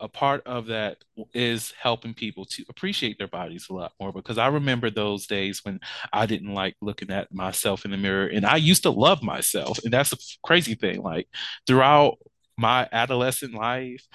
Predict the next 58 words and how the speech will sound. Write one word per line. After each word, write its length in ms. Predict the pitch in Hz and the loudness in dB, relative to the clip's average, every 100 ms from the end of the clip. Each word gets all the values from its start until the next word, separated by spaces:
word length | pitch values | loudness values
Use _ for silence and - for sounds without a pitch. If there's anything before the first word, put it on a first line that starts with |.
| - - | -20 -6
uh, 520 | - 107 107 104 104 - | 0 2 4 4 2 0
I 160 | 107 | -4
just 220 | 110 110 95 | -4 -8 -8
was 80 | |
like, 140 | 92 - | -8 -4
"Oh 100 | 139 | -4
my 160 | 135 87 | -4 -6
gosh, 300 | 90 120 110 | -6 -6 -8
you're 120 | 117 | -8
such 220 | - 113 | -10 -10
a 40 | 107 | -10
beautiful 260 | 113 107 | -10 -10
guy. 160 | 104 107 | -6 -6
I 220 | 107 104 | -6 -4
love 160 | 107 110 | -6 -4
me. 140 | 113 | -8
I 100 | 92 | -8
love 300 | 92 110 110 | -2 -2 -2
me 300 | 110 110 110 | -6 -8 -6
for 180 | 104 101 | -6 -10
who 180 | 95 117 | -6 -2
I 180 | 107 110 98 | 0 -2 -6
am," 220 | 104 107 | -8 -8
and 100 | 101 - | -10 -12
all 160 | 104 | -12
these 160 | 107 - | -12 -14
other 160 | 107 98 - | -16 -12 -4
things. 320 | 110 110 104 | -4 -4 -6
Other 200 | 110 101 | -6 -6
people 260 | 117 113 | -10 -10
who 80 | 113 | -8
don't 180 | 104 104 | -8 -6
like 220 | 107 110 113 | -4 -4 -6
me, 120 | 110 | -10
fuck 260 | - 127 - | -8 -6 -2
them. 300 | 247 127 90 - - - - | 0 0 -4 -10 -12 -8 -2
Uh, 120 | 110 | 0
I 100 | 120 | 2
didn't 120 | 107 | 0
cuss 160 | 117 92 | -2 -6
back 180 | - - | -6 -8
then, 180 | 78 65 - | -10 -14 -10
but 200 | 92 - - - - | -10 -10 -14 -20 -2
anyways, 420 | 170 131 80 - - - _ _ _ - | 0 2 -2 -6 -14 -20 _ _ _ 2
it 160 | 156 | 4
is 180 | 147 120 | 4 4
their 180 | 139 135 | 2 2
problem, 400 | - 127 117 117 | 2 0 0 -4
not 200 | 107 87 | -6 0
my 180 | 117 123 | 2 2
problem. 500 | - 87 - _ - - | -2 -8 -8 _ -16 -4
But 240 | 120 104 - - | -2 -2 -8 -16
somewhere 560 | - - 165 180 170 143 | -10 2 4 4 2 2
along 300 | 127 110 107 | 0 -2 -4
the 80 | 104 | -4
line, 320 | 104 98 101 | -4 -4 -2
I 160 | 101 98 | 0 2
allowed 520 | 95 95 98 92 | 0 -4 -4 -4